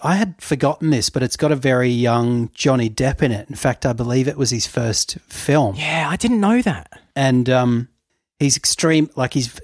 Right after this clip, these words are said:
Speaker 1: looks kind of very sort of leathery and kinda hard living these days,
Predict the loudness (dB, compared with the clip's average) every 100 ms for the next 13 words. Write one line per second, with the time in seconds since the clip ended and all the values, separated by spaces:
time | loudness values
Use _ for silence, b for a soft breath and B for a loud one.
0 | -8 -4 0 -2 0 0 0 -2 -8 -20
1 | _ -2 0 0 -2 -2 -2 -4 -6 -14
2 | _ _ _ _ _ _ _ -2 0 2
3 | 2 2 0 0 -2 -6 _ -6 -2 0
4 | 0 2 2 0 -2 -2 0 0 0 -2
5 | 0 0 0